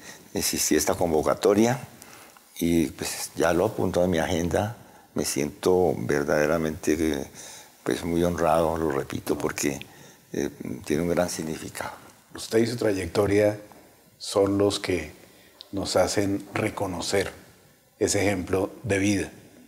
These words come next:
Speaker 2: para las generaciones actuales y futuras.
Speaker 1: No, pues, muchas gracias. Esta, tra-, trataré de, en lo que me quedan estas décadas siguientes, estar a la altura de esa apreciación.
Speaker 2: <laughs> Muchas gracias. Y queremos que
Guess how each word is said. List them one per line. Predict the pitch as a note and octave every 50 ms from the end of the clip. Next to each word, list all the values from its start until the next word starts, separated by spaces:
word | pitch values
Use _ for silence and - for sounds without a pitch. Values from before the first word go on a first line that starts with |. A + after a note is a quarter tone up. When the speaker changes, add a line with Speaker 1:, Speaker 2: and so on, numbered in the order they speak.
| _ _ _ _ _ _ _ _
Speaker 2:
para | - F#2 F2+ F#2 F#2
las | F#2 F2+ F#2
generaciones | - G2 F2 F#2+ F#2 F2+ F2 - A2 G#2+ A2 A2 -
actuales | F#2+ - - A2+ G2+ G2 G2+ G2 - - - - - - - - - - - - -
y | -
futuras. | - - G2 F#2 F2+ - G2 E2 - - - - - -
Speaker 1:
No, | - -
pues, | - - F2+ F2+
muchas | F2+ E2+ - - G2
gracias. | F#2 F2 D#2+ E2+ F2 F2 G2+ G#2 F#2+ E2+ - - - - - - - - - - - _ _
Esta, | - - - D#2 D2+ -
tra-, | F2 D2+ A1+ - -
trataré | _ - C#2+ E2 - - F2 D#2+ F2+ G2 G2+
de, | G#2
en | G#2+ G2+
lo | E2+ D#2
que | - - D2+
me | C#2 C2+
quedan | - - F2+ F2+
estas | F2+ - - G#2+ F#2+
décadas | - G2 F#2 - E2+ E2+ E2 E2+ -
siguientes, | - F2+ E2 D2 D2 F2+ F#2 - - - G#2 F#2
estar | F2+ D2+ - - - E2 E2
a | F2+
la | F#2 F2 E2
altura | D2 - - - D2+ - F2 F2+
de | F2+ F2 E2+ - - - - - - _ _
esa | - - - F2
apreciación. | - - - - - - - - - - - F2+ F#2+ - - - -
Speaker 2:
<laughs> | - -
Muchas | - - - - - - -
gracias. | F#2+ F#2+ - - G2 F#2+ - - - - - - - - - - - - - - -
Y | B2+ A#2+ B2 A2+
queremos | - - B2+ B2 C3 C3+ D3 D#3 D3+ - - - - -
que | - B2 A2+ G#2+ G#2+ G2+ F#2